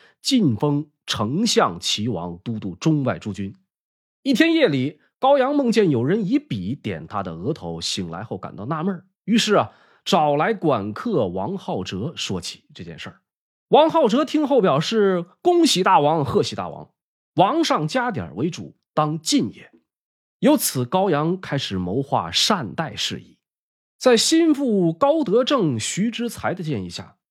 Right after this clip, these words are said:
以屠谶为名，想要尽早受禅称帝。就在这个当口，高阳在晋阳遭到了很大程度的阻力，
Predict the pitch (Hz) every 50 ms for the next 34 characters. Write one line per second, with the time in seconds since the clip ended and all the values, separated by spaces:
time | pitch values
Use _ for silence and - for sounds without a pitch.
0 | _ - 131 131 120 - - 156 220 - - 233 151 120 110 113 120 95 98 107
1 | - - - 76 73 90 92 92 - - 294 285 208 123 104 - - - - -
2 | _ _ _ _ - - - 147 - - 113 95 90 - 120 127 139 156 156 _
3 | _ _ _ _ _ - - 320 294 247 262 240 233 254 214 214 196 233 233 233
4 | 214 156 143 127 127 135 131 123 175 175 185 170 143 139 160 151 165 143 135 131
5 | - - - 349 294 147 117 101 87 104 107 - - 113 113 104 98 95 90 92
6 | - - 127 117 87 82 82 87 - - - 95 - - - 98 92 104 107 117
7 | 110 98 92 - 82 80 87 101 -